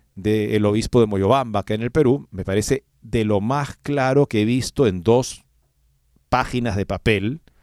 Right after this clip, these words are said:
dos hojas de papel. Vale mucho la pena leerlo porque nos da, me parece, todas las bases de una manera modélica. O sea, nos plantea el problema, la dificultad, el problema justamente de decir que bendecimos parejas, no uniones.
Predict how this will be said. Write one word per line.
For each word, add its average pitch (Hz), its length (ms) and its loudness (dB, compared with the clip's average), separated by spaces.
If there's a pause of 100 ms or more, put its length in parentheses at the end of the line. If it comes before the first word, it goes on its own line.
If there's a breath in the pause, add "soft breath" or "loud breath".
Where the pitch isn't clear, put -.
(120)
dos - 240 -4
hojas 127 300 -2
de 104 100 -4
papel. 98 440 -8 (100)
Vale 104 240 -2
mucho 135 400 0
la 104 100 -2
pena 110 280 0
leerlo 160 640 0 (400 loud breath)
porque 139 300 2
nos 117 160 0
da, 185 180 0 (140)
me 113 120 -4
parece, 135 240 -4
todas 202 220 2
las 139 160 0
bases 156 420 -2
de 135 60 0
una 143 100 0
manera 135 300 -2
modélica. 110 880 -4 (220)
O - 40 -18
sea, 98 140 -8
nos 92 160 -12
plantea 175 560 -2
el 233 80 -8
problema, 110 460 -2
la 101 100 0
dificultad, 143 600 -2
el 104 60 -2
problema 113 280 -2
justamente 143 500 0
de 113 80 2
decir 110 380 0
que 135 200 2 (300 loud breath)
bendecimos 127 640 2
parejas, 147 720 0
no 139 220 2
uniones. 175 800 2